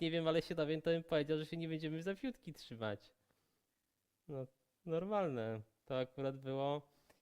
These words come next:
świeżo po oglądaniu tego twojego, ym, materiału o makówki, o makówce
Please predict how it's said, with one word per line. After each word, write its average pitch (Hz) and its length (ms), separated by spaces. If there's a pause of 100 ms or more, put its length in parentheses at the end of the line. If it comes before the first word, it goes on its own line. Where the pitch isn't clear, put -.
(100)
świeżo 165 520
po 160 220
oglądaniu 156 600
tego 151 260
twojego, 139 800 (680)
ym, 135 1000
materiału 139 760
o 139 100
makówki, 139 800
o 139 100
makówce 135 760